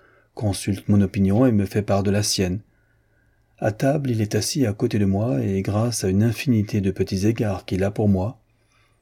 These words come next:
j'oublie la supériorité que s'arroge le reste des convives. Enfin, ces quatre jours que j'ai passés avec lui dans la même maison ont établi entre nous un certain degré d'intimité sociale,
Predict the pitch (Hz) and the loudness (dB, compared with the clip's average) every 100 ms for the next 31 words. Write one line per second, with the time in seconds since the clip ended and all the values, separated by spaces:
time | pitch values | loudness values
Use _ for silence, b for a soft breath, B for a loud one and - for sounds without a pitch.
0 | _ 185 127 113 117 98 85 - - 90 | _ -4 -2 0 0 0 -2 -4 -4 -4
1 | 92 90 90 - 95 90 87 - 95 85 | -2 -4 -6 -2 0 0 -4 -6 -4 -2
2 | 98 90 90 92 92 90 85 - 90 95 | -2 -2 -2 -2 -4 -4 -6 -4 -4 -2
3 | - 101 95 87 - _ _ _ _ _ | 0 0 0 -4 -8 _ _ _ _ _
4 | b b b 113 104 - 117 120 - 101 | b b b -4 -2 -4 -4 -4 -6 -6
5 | 101 104 110 127 110 98 95 - 95 101 | -4 -2 2 0 0 -4 -4 -4 -4 -2
6 | 95 - 117 113 95 92 90 98 117 98 | -2 0 0 2 0 0 2 2 2 0
7 | 95 110 131 123 b b b b b b | 0 0 -2 -4 b b b b b b
8 | - 123 113 156 131 127 151 139 123 - | -4 -2 -2 0 2 4 4 2 2 0
9 | 135 156 120 - 120 127 117 127 131 147 | 2 2 0 -4 -6 -2 0 0 -2 -2
10 | 135 123 - 117 120 151 - 131 - 101 | 0 -2 -2 -4 -2 -4 -4 -4 -2 -2
11 | 110 | -4